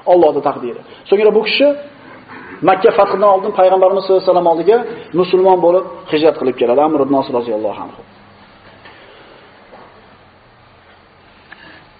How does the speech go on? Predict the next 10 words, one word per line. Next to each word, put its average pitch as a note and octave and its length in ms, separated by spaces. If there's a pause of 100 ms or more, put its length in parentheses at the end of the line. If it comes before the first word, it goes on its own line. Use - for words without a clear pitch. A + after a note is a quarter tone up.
(160)
Ummu A#3 200
Habiba A#3+ 480 (640)
payg'ambarimiz G#3+ 520
sollallohu G3+ 440
alayhi F#3+ 160
vasallamga F#3 560 (360)
turmushga F#3 440
chiqishga - 360
rozi D3 280
bo'ldi. G3 300